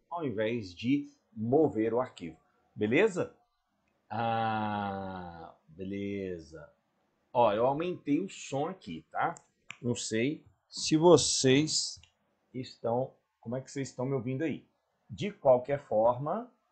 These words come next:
eu vou aqui, mais uma vez aqui nas configurações, e vou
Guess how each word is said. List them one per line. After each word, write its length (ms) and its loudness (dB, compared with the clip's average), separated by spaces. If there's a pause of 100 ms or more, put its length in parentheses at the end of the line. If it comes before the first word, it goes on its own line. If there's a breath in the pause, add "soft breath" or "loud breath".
eu 180 -4
vou 220 0
aqui, 560 -2
mais 640 -6
uma 180 -6
vez 260 -6
aqui 380 -14 (440)
nas 300 -6
configurações, 1400 -6 (640)
e 160 -6
vou 460 -4